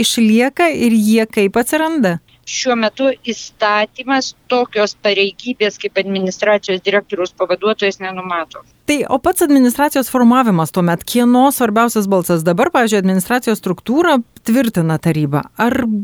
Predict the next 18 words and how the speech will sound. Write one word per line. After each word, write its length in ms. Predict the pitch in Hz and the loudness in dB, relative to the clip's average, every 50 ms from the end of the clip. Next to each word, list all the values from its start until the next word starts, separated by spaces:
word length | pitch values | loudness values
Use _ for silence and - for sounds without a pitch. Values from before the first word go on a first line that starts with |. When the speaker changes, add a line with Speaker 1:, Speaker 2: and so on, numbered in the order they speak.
| - _ _ - | -8 _ _ -8
Speaker 1:
išlieka 640 | 139 170 - - - 170 160 160 170 180 - 277 285 - | -6 -4 -4 -2 -2 0 0 2 0 0 0 -2 -2 0
tas, 220 | 392 392 - - - | -2 -2 -2 -4 -6
ar 240 | - - 240 233 226 | -4 -4 -4 -4 -4
čia 160 | - 247 226 208 | -2 -2 0 2
vėlgi 340 | 220 233 240 226 214 220 214 | 2 2 2 2 4 4 4
jau 60 | 208 | 4
lieka 300 | 208 214 214 208 - 185 175 | 4 2 2 0 0 -2 -2
tada, 160 | 185 175 185 | 0 0 2
nežinau, 320 | 180 180 175 165 185 165 | 2 2 4 4 2 2
kieno 320 | 143 - - 165 165 160 160 | 0 0 0 0 2 2 0
administracijos 560 | 156 165 160 165 156 - 180 175 - 175 160 | 0 0 0 0 0 0 -2 -2 -2 -2 -2
direktorius 400 | 165 180 220 - 185 160 156 - | -2 -4 -4 -2 -4 -4 -4 -2
ar 80 | 160 170 | 0 0
mero, 240 | 180 185 175 170 | 0 2 0 0
ar, 160 | 165 165 160 - | 0 -2 -2 -4
ar 240 | - - 151 156 | -4 -4 -4 -2
dar 160 | 160 156 170 - | -2 -4 -4 -4
kažkieno 400 | - - - - 160 156 156 | -6 -8 -6 -4 -2 0 0